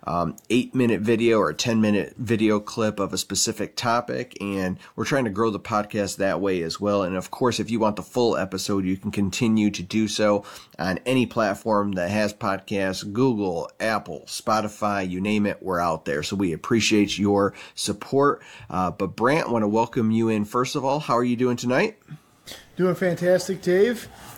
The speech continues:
Speaker 2: Uh, week zero was a lot of fun. Obviously, just a little bit of an appetizer before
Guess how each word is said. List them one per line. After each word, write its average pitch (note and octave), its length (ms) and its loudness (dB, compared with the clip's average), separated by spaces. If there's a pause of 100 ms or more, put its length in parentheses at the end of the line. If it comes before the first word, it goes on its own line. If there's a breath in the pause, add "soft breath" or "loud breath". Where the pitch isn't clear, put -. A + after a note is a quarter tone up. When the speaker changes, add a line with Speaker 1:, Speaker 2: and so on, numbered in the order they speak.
Speaker 2:
Uh, E3 340 6
week F#3 160 2
zero F#3 260 4
was E3+ 180 0
a E3+ 40 -2
lot E3 180 0
of D3+ 80 -6
fun. F3+ 440 -2
Obviously, D#3 480 2
just F3+ 320 2
a F3 60 4
little F3 240 6
bit E3 120 2
of D#3 100 2
an D#3 80 2
appetizer D#3+ 640 2
before D#3 480 -2